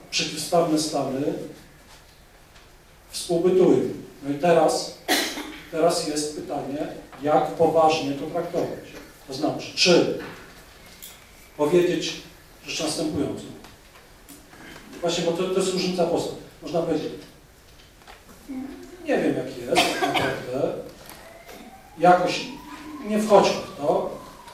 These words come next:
traktujmy to tylko jako metodę rachunkową, bo mecha-, mechanika kwantowa pozwoli teraz wy-, wyliczyć, z jakim prawdopodobieństwem krok jest żywy bądź martwy.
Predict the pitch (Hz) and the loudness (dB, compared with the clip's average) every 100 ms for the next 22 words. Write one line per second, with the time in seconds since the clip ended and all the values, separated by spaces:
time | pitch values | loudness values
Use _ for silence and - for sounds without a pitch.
0 | - - 175 202 220 196 185 - - 180 | -10 0 0 2 4 4 4 0 4 6
1 | 185 175 175 180 180 170 165 160 160 165 | 8 6 6 6 6 8 8 8 6 4
2 | 165 160 - - 135 127 151 - - 165 | 4 0 -4 -6 -6 -6 -4 -6 -6 -4
3 | 180 160 156 - 143 160 240 196 151 - | -2 -2 -4 -8 -2 2 2 4 4 8
4 | 185 214 190 170 - - - - - 165 | 8 8 6 6 4 0 0 -2 -4 -2
5 | 165 165 180 180 - 175 175 - - 131 | -2 0 -2 -2 4 4 4 -2 -4 -4
6 | 143 131 131 143 156 - - 147 143 135 | -6 -8 -8 -6 -4 -4 -6 -6 -6 -6
7 | - 117 127 123 120 - - | -6 -8 -10 -10 -12 -12 -14